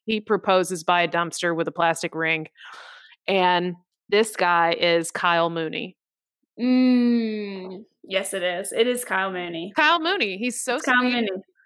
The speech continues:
Speaker 1: He can be walked all over and he doesn't mind.
Speaker 2: It's, yeah, he actually prefers it.
Speaker 1: He prefers it.
Speaker 2: He
Speaker 1: Yeah.
Speaker 2: kinda gets off to it.
Speaker 1: Yeah,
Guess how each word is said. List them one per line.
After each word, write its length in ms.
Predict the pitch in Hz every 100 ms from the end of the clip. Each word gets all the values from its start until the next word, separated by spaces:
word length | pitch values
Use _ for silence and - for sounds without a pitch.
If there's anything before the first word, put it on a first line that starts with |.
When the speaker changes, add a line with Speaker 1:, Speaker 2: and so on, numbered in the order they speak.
| _ _ -
Speaker 1:
He 140 | 247
can 140 | 285
be 120 | 262 247
walked 340 | 233 254 -
all 180 | 294 254
over 400 | 247 247 254 254
and 80 | 233
he 80 |
doesn't 280 | 233 247 254
mind. 400 | 196 180 202 247 _ _
Speaker 2:
It's, 200 | 233 - -
yeah, 340 | 240 226 202
he 140 | 262
actually 260 | 359 - 539 539
prefers 520 | - - - 233 208
it. 160 | - - _ _ _
Speaker 1:
He 80 | 349
prefers 480 | - 440 427 427 285
it. 180 | 214 269
Speaker 2:
He 80 | 330
Speaker 1:
Yeah. 140 | 262
Speaker 2:
kinda 160 | 294 508 294
gets 160 | 247 185
off 220 | 208 -
to 100 | 185
it. 220 | 147 - _ _ _ _
Speaker 1:
Yeah, 320 | 381 302 185